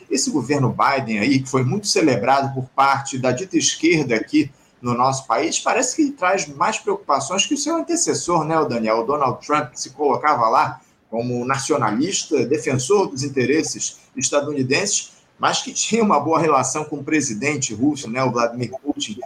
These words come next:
Como é que você vê hoje essa, essa posição aí dos Estados Unidos como a maior ameaça global, Daniel? Você concorda com essa tese?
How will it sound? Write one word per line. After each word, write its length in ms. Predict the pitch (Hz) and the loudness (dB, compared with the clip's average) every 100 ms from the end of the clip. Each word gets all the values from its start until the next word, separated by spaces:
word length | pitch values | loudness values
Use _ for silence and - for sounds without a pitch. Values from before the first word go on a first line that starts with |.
| - - | -16 -8
Como 80 | - | -6
é 40 | |
que 100 | - | -4
você 240 | 359 - 160 | -2 0 2
vê 180 | 160 | 4
hoje 360 | 143 156 139 131 | 4 4 2 2
essa, 840 | 135 131 - 143 135 131 127 117 107 | 2 2 2 2 4 4 4 2 2
essa 540 | 117 - - 120 113 | 2 2 0 2 0
posição 480 | - 262 - 175 127 | -2 -2 0 0 0
aí 100 | 156 | 0
dos 200 | 135 123 | 0 -2
Estados 300 | - 131 120 | 0 0 -2
Unidos 180 | 127 - | -8 -4
como 180 | 143 | -2
a 20 | 143 | 2
maior 240 | 135 147 | 2 2
ameaça 680 | 147 135 127 123 120 - 110 | 2 2 2 2 2 -2 -4
global, 680 | 113 110 101 98 95 95 101 | -4 0 2 4 2 -2 -6
Daniel? 300 | 104 101 98 | -6 -6 -6
Você 120 | 123 | -8
concorda 420 | 117 113 175 131 | -8 -2 -2 -2
com 80 | 117 | -6
essa 160 | 110 | -10
tese? 380 | - 110 127 - | -4 -2 -2 -6